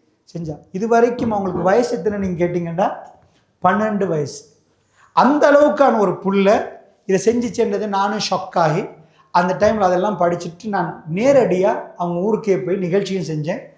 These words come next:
அந்த அதிபரோட அந்த நேரம் நான் பேசினேன், என்ன நடந்துச்சுன்னு கேட்டேன். ஏன்னா, அது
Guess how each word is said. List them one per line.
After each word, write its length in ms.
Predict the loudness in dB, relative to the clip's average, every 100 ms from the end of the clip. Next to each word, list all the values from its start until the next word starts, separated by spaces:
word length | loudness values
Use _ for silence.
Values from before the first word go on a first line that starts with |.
| _ _ _ -4
அந்த 420 | 2 4 4 2
அதிபரோட 380 | 0 4 4 4
அந்த 220 | 2 0
நேரம் 200 | -2 -2
நான் 180 | -2 -2
பேசினேன், 520 | 0 0 -6 -12 _ _ _ _ -2
என்ன 340 | -2 0 -2
நடந்துச்சுன்னு 760 | -4 -4 -4 -4 -6 -8 -12 -10
கேட்டேன். 300 | -12 -12 _ _ _ _ _ _ -4
ஏன்னா, 120 | 2
அது 440 | 4 4 0 -10